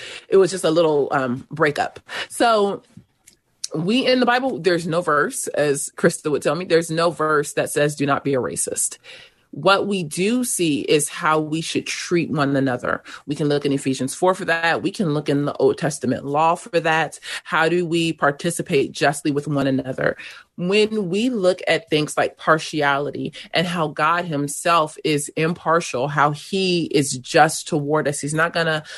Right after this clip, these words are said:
uphold the rich over the poor or the poor over the rich. We can see the ways that we should participate with one another. When we, when we piece together certain sins, you can get today's version of racism.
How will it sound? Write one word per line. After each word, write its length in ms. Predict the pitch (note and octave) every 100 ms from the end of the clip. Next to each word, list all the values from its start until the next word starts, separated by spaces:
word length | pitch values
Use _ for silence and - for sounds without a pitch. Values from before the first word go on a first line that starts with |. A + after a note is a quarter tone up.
| -
uphold 380 | E3+ E3+ F3+ D3
the 100 | D3+
rich 300 | D3+ E3+ -
over 220 | D#3 D3+
the 80 | C#3+
poor 320 | - E3+ E3
or 140 | D#3 D3
the 80 | D3
poor 320 | - D#3 D3
over 240 | D3 D3
the 100 | D3
rich. 320 | C3+ D#3+ D#3
We 100 | E3
can 200 | F#3 F3 D3+
see 240 | - G3
the 100 | G3
ways 240 | D#3 D#3
that 140 | D3 C3
we 300 | D3+ F3 F#3+
should 260 | - D#3+
participate 540 | D#3+ D3+ D3+ C#3+ D#3+ B2+
with 120 | C#3+
one 200 | C#3+ B2+
another. 420 | C#3 C#3+ C3+ - - - - -
When 180 | F#3+ G3+
we, 220 | G3 F3+
when 380 | F3 G3 F#3+ E3
we 460 | F3+ E3+ E3 E3 D#3 _
piece 420 | - B3+ C4+ D4 -
together 720 | - E3+ D#3 D3 D3 C#3+ C#3+ -
certain 480 | - - G#3 - D3+
sins, 680 | C#3+ - A3+ A#3+ D#3+ C#3 -
you 160 | D#3+ F#3
can 340 | - G#3+ F3 D#3+ D#3 C#3+ - - - C#3+
get 300 | G3 G#3+ -
today's 480 | E3 D3+ D#3+ D#3
version 600 | D3 C3 C#3+ D3 D3 B2+ -
of 140 | C3+
racism. 640 | C3 C3 C#3 B2 - -